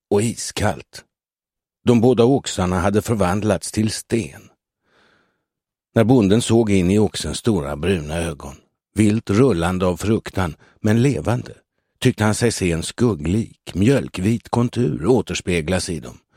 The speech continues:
Någon eller någonting befann sig precis bakom hans rygg. Han snodde runt och skrek till av fasa när han såg den kvinnliga varelsen.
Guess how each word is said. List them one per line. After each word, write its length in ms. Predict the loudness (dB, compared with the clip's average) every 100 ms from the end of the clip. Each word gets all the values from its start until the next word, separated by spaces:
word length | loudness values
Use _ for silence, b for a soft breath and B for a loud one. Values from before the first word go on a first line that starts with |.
| b b b b b _ _ _ _ _ 2
Någon 600 | 4 4 4 0 0 -6
eller 460 | 0 2 2 0 -4
någonting 680 | 0 0 2 -2 0 -2 0
befann 320 | -2 -2 -2
sig 140 | -4
precis 380 | -2 -2 -2 -2
bakom 360 | 0 0 -2 -8
hans 180 | -6
rygg. 400 | -6 -8 -10 -20 _ _ _ _ _ _ _ _ _ _ _ -8
Han 160 | -8
snodde 340 | -4 -4 -2 -2
runt 480 | -2 -4 -6 -12 -20
och 300 | -10 -4 -4
skrek 360 | 0 0 0
till 260 | 0 0 0
av 100 | -4
fasa 520 | -4 -4 -4 -8 -4
när 160 | -2 0
han 160 | 0
såg 340 | 0 2 2 0
den 160 | -4
kvinnliga 480 | -2 0 0 -2 -4
varelsen. 640 | -4 -6 -8 -14 -14 -16